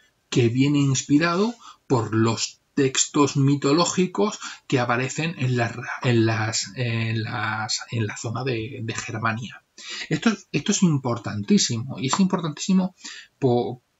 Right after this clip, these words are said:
por una sencilla razón. Estamos hablando de que, eh, el primer momento en el que la, lo que ahora estamos hablando de que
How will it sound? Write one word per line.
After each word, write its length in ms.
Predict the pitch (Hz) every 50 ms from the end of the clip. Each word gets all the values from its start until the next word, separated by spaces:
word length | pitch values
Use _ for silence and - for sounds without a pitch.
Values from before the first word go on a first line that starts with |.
| _
por 160 | - 123 117 147
una 140 | 185 185
sencilla 420 | 185 - 151 139 - 139 117 107 107
razón. 440 | 104 - - - 175 175 135 110 - - - - -
Estamos 320 | 127 110 - 175 190 -
hablando 320 | 196 185 185 185 196 202 196
de 140 | 175 143 -
que, 300 | - 123 113 110 - -
eh, 440 | 120 117 113 113 113 113 113 113 - 120
el 160 | 117 117 113
primer 400 | - 110 104 127 151 170 180 185
momento 580 | 180 170 165 151 175 190 185 185 - 131 120
en 100 | 117 117
el 140 | 117 117 117 -
que 540 | - 113 113 110 110 - - - - - _ - - - - -
la, 680 | 113 113 117 117 120 - 117 117 117 113 113 113 - -
lo 320 | - - - - - -
que 80 | - - -
ahora 160 | 127 123 123
estamos 340 | - - - 123 127 - -
hablando 360 | 113 123 147 147 135 120 117
de 120 | 117 117 110
que 280 | - 120 113 113 113